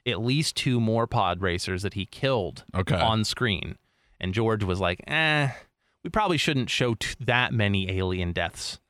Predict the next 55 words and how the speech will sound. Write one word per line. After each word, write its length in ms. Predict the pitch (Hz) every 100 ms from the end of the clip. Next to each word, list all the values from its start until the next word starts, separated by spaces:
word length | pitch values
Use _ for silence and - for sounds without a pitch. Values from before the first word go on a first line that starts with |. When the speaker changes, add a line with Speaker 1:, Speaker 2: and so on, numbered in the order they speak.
| _ _ -
Speaker 1:
on 200 | 87 87
screen." 400 | - 90 76 78
Like, 140 | 82
Speaker 2:
And 80 | 139
we 60 | 131
wanna 180 | 139 117
Speaker 1:
this 80 |
Speaker 2:
be 120 | 107 107
able 240 | 117 98
to 180 | 90 85
sell 320 | - 127 151
the 380 | 127 87 85 87 95
Speaker 1:
Right. 140 | 87
Speaker 2:
Sebulba 500 | 98 104 98 98 98 -
<laughs> 140 | 156 -
pod 280 | 107 143 208
racer. 400 | 80 71 - - -
Speaker 1:
Well, 220 | 170 165
no, 200 | 175 165
he 200 | 147 240
survived, 500 | - 165 160 139 107
but 100 | 104
he 80 | 117
caused 420 | - 143 131 117
more. 300 | 110 92 - -
He 260 | - 165
ha-, 180 | 160 165
he 100 | 165
was 160 | 151 123
more 200 | 135 120
deadly 380 | 104 98 92 85
in 100 | 135
Speaker 2:
No, 80 |
Speaker 1:
the 60 | 165
Speaker 2:
I 120 | 170
just 160 | 151 139
mean 160 | 147
Speaker 1:
original. 40 | 127
Speaker 2:
two 120 | - 82
Speaker 1:
Yeah, 40 |
Speaker 2:
children. 400 | - 139 139 139
Speaker 1:
exactly. 760 | 85 135 - 104 165 117 170 -
Speaker 2:
<laughs> 40 |
You 100 | 127
can't 200 | - 165
Speaker 1:
You 60 | 156
Speaker 2:
make 80 | 143
Speaker 1:
want 120 | 180
Speaker 2:
him 40 |
Speaker 1:
him 40 | 180
to 80 |
be 220 | 156 147 139
somehow 480 | - 131 123 113
likable 400 | 98 101 104 98
enough. 200 | 95 92